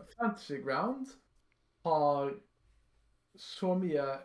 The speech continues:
customizability inni seg når du sitter og er en Dungeon Master, som er hva jeg ser på meg selv hovedsakelig. Altså,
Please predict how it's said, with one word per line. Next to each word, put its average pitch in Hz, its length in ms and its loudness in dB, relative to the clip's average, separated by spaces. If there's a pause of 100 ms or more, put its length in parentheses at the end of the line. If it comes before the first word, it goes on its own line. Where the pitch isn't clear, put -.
(120)
customizability 147 1160 -4
inni 131 280 -4
seg 190 580 -6
når 147 220 -4
du 147 60 -2
sitter 151 360 -6
og 113 260 -2
er 120 300 -2
en 113 520 -6
Dungeon 120 300 -6
Master, 147 580 -4
som 139 160 -10
er 123 120 0
hva 123 180 -2
jeg 110 460 -6 (560)
ser 165 140 -4
på 131 80 -6
meg 123 160 -2
selv 123 200 -4
hovedsakelig. 120 580 -6
Altså, 120 260 -4